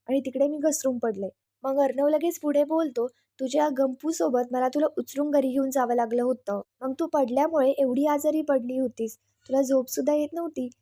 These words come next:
मग कुशीमध्ये एका बाजूला गंपू आणि एका बाजूला मी असल्याशिवाय तुला झोपच येत नव्हती." त्याच्यानंतर अंजली बोलते, "मला असं वाटायचं हा गंपू माझा रक्षक आहे."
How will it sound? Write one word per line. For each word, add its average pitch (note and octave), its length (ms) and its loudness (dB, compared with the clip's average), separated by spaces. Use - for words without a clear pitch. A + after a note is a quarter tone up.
मग C4+ 100 -4
कुशीमध्ये C#4 580 0
एका C4+ 220 -2
बाजूला C#4 420 2
गंपू D4 320 -2
आणि C4 160 0
एका C4+ 180 -2
बाजूला C4+ 320 0
मी C4+ 180 -2
असल्याशिवाय D4 640 0
तुला C4+ 120 0
झोपच C4+ 500 -2
येत B3+ 140 -2
नव्हती." A3+ 380 -6
त्याच्यानंतर D#4+ 560 0
अंजली C#4+ 380 2
बोलते, D#4 400 0
"मला B3+ 240 0
असं D4 220 0
वाटायचं D4 480 0
हा C4 160 -2
गंपू B3+ 280 -2
माझा C#4 280 2
रक्षक B3+ 440 -6
आहे." G3 80 -12